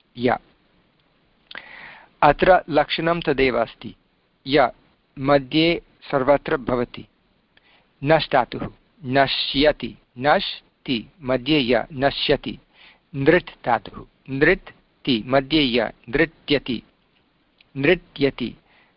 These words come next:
कुप् धातुः, ति, कुप्यति। क्रुद् धातुः, ति, क्रुध्यति। तृष् धातुः, ति मध्ये तृष्यति। हम्म, मन्,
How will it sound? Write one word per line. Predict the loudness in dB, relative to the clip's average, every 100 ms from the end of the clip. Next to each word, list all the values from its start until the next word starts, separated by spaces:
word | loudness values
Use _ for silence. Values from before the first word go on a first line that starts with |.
| -6
कुप् | 0 0 0
धातुः, | -2 -4 -10 -12 _ _ -6
ति, | -2 -2 -4 _ -12
कुप्यति। | -6 -6 0 0 0 -12 -14 _ _ _ _ _ _ -10
क्रुद् | 2 4 4
धातुः, | 2 -2 -4 -12 -14 -18 _ _ -4
ति, | -2 -2 -6 -8
क्रुध्यति। | 0 2 2 0 -2 -8 -14 _ _ _ _ -2
तृष् | 0 2
धातुः, | 2 0 -2 -10 -10 -4
ति | -4 -4 -8 -12
मध्ये | -8 -8 -2 -2 -2
तृष्यति। | -6 -6 -4 -2 -4 -6 -18 _ _ _ _ _ _ -10
हम्म, | -8 -8 -14 _ _ 2
मन्, | 4 4 0